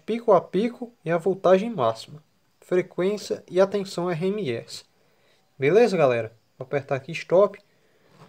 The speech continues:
E é isso aí, galera. Um pequeno vídeo aí. Eu vou tá mostrando outros vídeos pra ficar mais fácil de entender, né? A, é,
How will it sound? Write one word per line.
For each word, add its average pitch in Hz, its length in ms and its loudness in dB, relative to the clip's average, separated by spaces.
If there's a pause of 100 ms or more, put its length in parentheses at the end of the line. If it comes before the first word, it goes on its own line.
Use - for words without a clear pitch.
(560)
E 165 60 -2
é 202 80 4
isso 226 160 0
aí, 220 100 6
galera. 117 320 0
Um - 60 -4
pequeno 196 360 0
vídeo 151 300 -2
aí. 151 240 0
Eu 160 120 -2
vou 147 100 -4
tá 151 160 2
mostrando 139 400 -4
outros 131 280 -8
vídeos 123 320 -6
pra 117 300 2 (760)
ficar 131 540 2
mais 185 280 0
fácil 151 340 0
de 151 40 -10
entender, 151 460 0
né? 196 240 2 (220)
A, 135 280 0
é, 117 420 -4